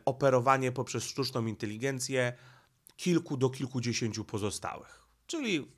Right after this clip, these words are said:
wyjeżdża sobie cała bateria, a człowiek siedzi tylko w jednym, jedynym pojeździe. Prawdopodobnie niedługo to ulepszą i na przykład ten pojazd, w którym sobie siedzi człowiek, to będzie jakaś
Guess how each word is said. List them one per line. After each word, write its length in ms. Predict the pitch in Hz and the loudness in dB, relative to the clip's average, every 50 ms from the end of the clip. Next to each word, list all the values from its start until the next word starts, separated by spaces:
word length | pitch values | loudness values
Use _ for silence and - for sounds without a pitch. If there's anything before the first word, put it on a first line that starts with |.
| _ - | _ -8
wyjeżdża 380 | 131 135 160 156 143 120 120 110 | -2 2 4 4 4 4 2 0
sobie 240 | - - 101 98 95 | 0 -2 -4 -4 -4
cała 240 | - 104 101 110 127 | -2 0 2 2 2
bateria, 600 | 175 208 - 254 233 214 208 196 180 165 - - - - - - - - - - - - | 2 4 4 4 6 6 6 6 4 2 0 -6 -20 -20 -20 -20 -20 -20 -20 -18 -12 -8
a 80 | 165 | -6
człowiek 340 | - - 160 143 131 135 123 | -2 0 0 0 0 0 -2
siedzi 260 | 131 135 113 117 113 | -2 -2 -2 -4 -4
tylko 460 | 110 113 113 - 117 110 110 - - - 113 | -4 -6 -2 0 0 0 0 -2 -8 -14 -10
w 60 | 101 | -4
jednym, 580 | 107 127 147 135 - 110 104 107 98 95 98 - - - | 4 6 6 6 6 4 -2 -2 -2 -4 -6 -12 -10 -4
jedynym 460 | 123 120 123 104 113 104 101 98 95 | 0 0 2 2 2 0 0 -2 -2
pojeździe. 500 | - 113 110 117 123 120 107 101 - 113 | -2 -2 0 2 2 0 0 -2 -6 -8
Prawdopodobnie 640 | - - 156 143 143 127 139 127 127 123 127 120 | -8 -6 -4 -2 -2 -2 0 -2 -2 -2 -2 -2
niedługo 320 | 117 113 101 113 107 110 107 | -2 -2 -2 -2 -2 -2 0
to 120 | - 101 | 0 0
ulepszą 500 | 92 95 113 131 123 - - 120 107 104 - - - - - - - - - _ - | 2 4 4 4 4 4 0 -2 -2 -4 -6 -14 -20 -20 -20 -20 -20 -20 -14 _ -4
i 80 | 120 | -2
na 100 | 117 110 | -2 -2
przykład 520 | - - 117 - - 113 107 - - - _ _ _ - | -2 -4 -6 -2 0 0 0 0 -2 -10 _ _ _ 0
ten 280 | 120 113 110 107 107 104 - | 0 0 0 -2 -6 -6 0
pojazd, 340 | - 135 127 123 113 110 - | 4 6 6 6 6 4 2
w 40 | - | -2
którym 200 | - 113 107 104 | -4 -4 -4 -4
sobie 160 | - 110 101 | -2 -4 -4
siedzi 260 | - - 107 92 90 | -2 -4 -6 -6 -8
człowiek, 400 | - - 113 113 110 117 107 - | -6 0 2 2 2 2 2 0
to 100 | - 110 | -2 -4
będzie 240 | 98 104 98 95 98 | -4 -4 -4 -4 -4
jakaś 300 | 92 - - 98 - - | -4 -4 -4 -6 -6 -8